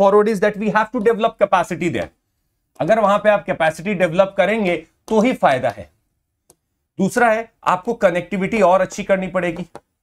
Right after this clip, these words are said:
कहीं ना कहीं आपको कन-, अ, जो आपका एक दिल वाला आया था एक पॉलिसी कि आपको कुछ एक्सपेक्टेशन नहीं है, the Gujarat doctrine that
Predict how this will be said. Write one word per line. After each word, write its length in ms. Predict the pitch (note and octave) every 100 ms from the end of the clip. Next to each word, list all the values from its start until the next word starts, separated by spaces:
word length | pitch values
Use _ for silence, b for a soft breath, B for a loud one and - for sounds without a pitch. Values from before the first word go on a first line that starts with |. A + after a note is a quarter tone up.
| -
कहीं 200 | F3 A3
ना 100 | G#3+
कहीं 220 | G#3 G#3
आपको 300 | F#3 - G3+
कन-, 300 | G3 F3+ D#3+ - _ _ _ -
अ, 120 | D3+
जो 180 | D#3 F3+
आपका 280 | D#3+ D#3+ G3
एक 240 | F#3 -
दिल 400 | F3 B2+ D3+ F3+
वाला 500 | E3+ D#3+ E3+ E3+ D3+ -
आया 260 | C#3+ D#3
था 180 | D#3+ -
एक 180 | C#3+ A#2+
पॉलिसी 460 | C#3 C#3 C#3 F3+ C3
कि 680 | - _ _ _ _ - -
आपको 380 | B2+ C3+ -
कुछ 180 | F3 F3
एक्सपेक्टेशन 680 | E3+ - E3 - E3+ - F#3
नहीं 200 | D#3 D3
है, 80 | B2+
the 80 | A#2
Gujarat 500 | B2+ B2+ C#3 D3+ D#3
doctrine 460 | C3 - E3 D#3+
that 180 | C3 A#2